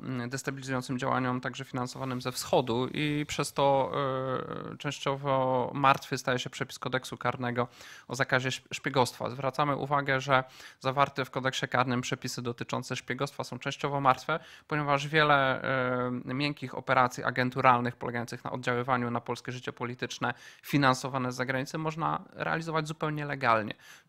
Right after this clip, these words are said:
związku z czym nie ma potrzeby łamać polskiego prawa, nie ma potrzeby używ-, e, posługiwać się technikami wywiadowczymi do prób wpływania na destabilizację polskiego życia publicznego, bo można robić to obecnie legalnie.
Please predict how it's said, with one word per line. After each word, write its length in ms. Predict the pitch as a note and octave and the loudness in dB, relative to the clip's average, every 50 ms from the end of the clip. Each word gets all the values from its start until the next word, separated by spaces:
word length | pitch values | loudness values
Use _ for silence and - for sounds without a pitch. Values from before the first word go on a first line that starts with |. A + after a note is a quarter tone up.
| - - | -16 -12
związku 160 | - C#3+ - | -10 -8 -6
z 20 | |
czym 100 | - D3+ | -4 -4
nie 100 | D3 D3+ | -2 0
ma 100 | D3 C#3 | 2 2
potrzeby 340 | C3+ - - - - C3+ C3 | 2 0 -2 -6 -6 -6 -2
łamać 300 | B2+ C3 C3 C3 B2+ - | 2 2 2 2 0 -4
polskiego 360 | - - B2+ - - B2 B2+ | -6 -10 -10 -10 -10 -10 -10
prawa, 260 | - - C3+ B2 C3+ C3 | -6 -6 -6 -4 -4 -4
nie 80 | B2+ | -4
ma 100 | B2 A#2+ | -4 -6
potrzeby 320 | A#2+ - A#2+ - - B2 A#2+ | -6 -6 -8 -6 -4 -4 -2
używ-, 640 | A2 - A#2+ B2 C3 B2+ A#2+ - A2+ A#2 A#2 A#2 | -2 -4 -4 -4 -6 -6 -4 -4 -4 -2 -2 -2
e, 40 | A#2 | -4
posługiwać 440 | A#2 - C3 - - B2 A#2+ A#2+ - | -6 -8 -12 -12 -10 -8 -8 -6 -6
się 80 | - A#2 | -6 -6
technikami 540 | - A#2+ - - B2+ - C3+ B2 A#2+ A#2+ | -6 -6 -6 -6 -6 -2 0 0 0 -2
wywiadowczymi 680 | A#2+ B2+ A#2+ - B2 A#2 A#2 - - - A#2+ A#2+ A#2+ A#2+ - - - - - - - | -2 -4 -4 -4 -4 -6 -6 -6 -6 -4 -4 -4 -4 -4 -6 -10 -20 -20 -18 -10 -6
do 100 | B2 B2+ | -6 -6
prób 260 | - - - B2 - | -6 -6 -10 -10 -10
wpływania 540 | - - - B2+ B2 C3+ B2 A#2+ B2 A#2+ A#2 | -10 -6 -4 -2 2 4 4 4 4 2 -2
na 200 | A#2 A#2 A#2+ A#2+ | -2 -2 -4 -4
destabilizację 640 | A#2+ B2 - - C3 B2 B2+ A#2+ B2+ B2+ - - A#2+ | -4 -6 -6 -6 -6 -6 -6 -4 -4 -4 -6 -6 -8
polskiego 340 | A#2+ A2+ - - A#2+ A2+ | -8 -8 -8 -8 -10 -8
życia 260 | A#2 B2 A2+ - B2 A2+ | -8 -8 -8 -6 -8 -8
publicznego, 640 | - A#2+ A#2 A#2+ A2+ - - A#2+ A#2+ A#2 A#2 A#2+ - - - - - - - _ - | -8 -10 -12 -12 -12 -10 -6 -6 -4 -4 -4 -4 -6 -10 -20 -20 -20 -20 -20 _ -12
bo 440 | - A#2+ B2+ B2 B2+ B2+ B2 - - | 2 6 10 10 10 10 6 2 -2
można 440 | - B2 A#2+ A#2+ A#2+ B2+ A#2+ A2+ - - | 0 2 2 2 4 2 0 0 0 -2
robić 360 | - - A#2+ A2+ A2 A2 - - | -4 -2 -2 -2 -2 -4 -6 -6
to 200 | - A2+ A2+ - | -6 -6 -6 -6
obecnie 480 | - B2 B2 A#2+ - - - A#2+ B2 - - | -6 -4 -4 -4 -4 -4 -8 -8 -8 -8 -8
legalnie. 500 | B2 B2 A#2+ B2 A#2 A#2+ A#2+ A#2+ A#2+ | -8 -6 -4 -2 -2 -2 -2 -2 -4